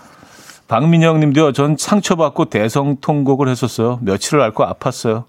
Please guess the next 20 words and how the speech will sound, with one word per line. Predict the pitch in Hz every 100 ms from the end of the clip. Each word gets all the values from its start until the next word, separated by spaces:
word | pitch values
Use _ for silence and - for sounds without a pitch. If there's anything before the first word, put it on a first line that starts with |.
| _ _ _ _ _
이별은 | 107 113 127 131
다 | 120 110
아프다." | 92 - 101 110 - _ _ _ _ _ _ -
음, | 90 87 82 82 _ _ - _ _ _ _
그쵸. | - - 117 123 -
뭐, | 135 - - -
이별이 | 95 107 104 104 117 - _ _ _ _ _ _ -
아프죠. | - - - 90 117 - _ _ - -
어, | 92 90 104 - _ _ _ _ -
안 | 101 131
아픈 | - 160
이별은 | 143 147 147 147 143 143 185 139 - - _ _ _ _ _ _ _ _ _ _ _ _ _ _ _ -
있나요? | 107 120 107 147
안 | - 139
아픈 | 160 - 175
이별이 | 165 151 165 160 165 160 160 175 -
더 | -
슬프네, | - 151 - 127 139
그거는 | 101 92 82 80
진짜. | - - 78